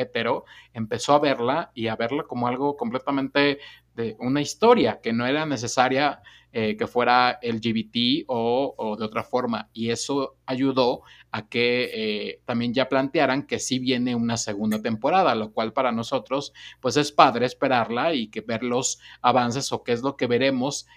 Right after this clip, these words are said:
en una segunda entrega de esta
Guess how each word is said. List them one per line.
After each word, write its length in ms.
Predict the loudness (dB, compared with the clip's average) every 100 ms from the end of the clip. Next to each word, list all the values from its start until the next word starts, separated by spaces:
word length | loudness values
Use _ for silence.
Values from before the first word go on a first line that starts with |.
| _
en 140 | -4 -2
una 220 | 0 -2
segunda 440 | -4 -4 -2 -2
entrega 460 | -2 0 -2 0 -2
de 240 | -2 -4
esta 520 | -6 -6 -4 -2 -4